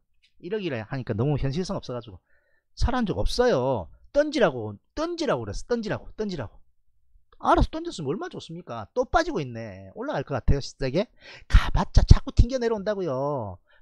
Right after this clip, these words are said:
여기 음봉 한번 보세요, 음봉. 이게 셀트리온, 이게 시총 삼 위인데 이게 시총 삼 위의 이 모습입니까? 여러분들. 이 딱 가려놓고 이거 좋습니까? 물어보세요.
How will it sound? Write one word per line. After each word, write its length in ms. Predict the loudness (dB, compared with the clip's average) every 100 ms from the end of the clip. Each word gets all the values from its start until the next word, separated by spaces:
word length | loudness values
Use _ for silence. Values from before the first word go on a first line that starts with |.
| 4
여기 240 | 6 4
음봉 260 | -2 2 2
한번 100 | 2
보세요, 200 | 2 2
음봉. 340 | 2 4 4 2 -10 _ -14
이게 580 | -6 2 4 6 2 -2 -10 -20 -20 -8
셀트리온, 600 | 0 2 2 2 2 2
이게 380 | -2 6 6 4 -4 _
시총 340 | -6 -4 -2 6
삼 300 | 6 6 0
위인데 200 | 2 2
이게 360 | 2 4 6 6
시총 340 | 2 -2 6
삼 280 | 6 6 4
위의 460 | 0 4 4 4 0 _
이 180 | -4 2
모습입니까? 720 | 6 6 4 -2 0 2 2
여러분들. 360 | 2 -2 -6 -8 _ -20 _ -20 -12
이 100 | 0
딱 160 | 2 4
가려놓고 380 | 4 2 -2
이거 380 | -6 0 0 0 -2
좋습니까? 400 | -2 0 0 -2
물어보세요. 440 | -2 -2 -4 -6